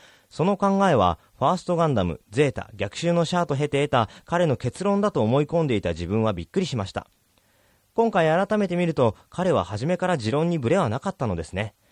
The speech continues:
アムロとシャア、二人が交わるのは根本的にないのだなとしみじみ感じてしまいました。今回、テレビシリーズから三十四年、あまたのシリーズが現在でも作られ続けるガンダム、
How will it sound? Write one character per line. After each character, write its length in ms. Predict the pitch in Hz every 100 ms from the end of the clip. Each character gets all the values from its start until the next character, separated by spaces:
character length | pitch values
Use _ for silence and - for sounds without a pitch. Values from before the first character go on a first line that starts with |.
| _ _ -
ア 140 | 139
ム 100 | 156
ロ 100 | 131
と 100 | 98
シ 140 | 92
ャ 40 | 123
ア、 160 | 92 -
二 200 | - 156
人 80 |
が 100 | 139
交 240 | 104 104 147
わ 80 | 156
る 60 |
の 80 | 135
は 140 | 95 -
根 160 | 156 170
本 180 | 180
的 200 | 175 170
に 120 | 185 175
な 120 | 190
い 60 |
の 100 | 180
だ 80 | 123
な 120 | 117
と 100 | 127
し 140 | 104 117
み 100 | 147
じ 80 | 185
み 100 | 156
感 200 | 104 98
じ 80 |
て 80 | 101
し 100 | -
ま 100 | 110
い 40 | 104
ま 100 | 104
し 60 |
た。 120 | - - _ _ _ _ _ _ _ _ _ _ _
今 160 | - 170
回、 240 | 127 107
テ 300 | - _ 117
レ 80 | 151
ビ 100 | 156
シ 140 | 165
リ 160 | 165 151
ー 20 |
ズ 80 | 131
か 120 | 107
ら 80 | 95
三 240 | 139 151
十 160 | 120 101
四 160 | 87 98
年、 180 | 120 - -
あ 80 | 143
ま 100 | 160
た 120 | 147
の 80 | 123
シ 120 | 131
リ 140 | 139
ー 40 | 123
ズ 60 |
が 120 | 110
現 220 | 107 156 143
在 140 | 127
で 60 | 113
も 100 | 104
作 200 | - 139
ら 100 | 147
れ 80 | 151
続 180 | 143
け 120 | 143 139
る 100 | 92
ガ 140 | 123
ン 80 | 135
ダ 80 |
ム、 120 | 101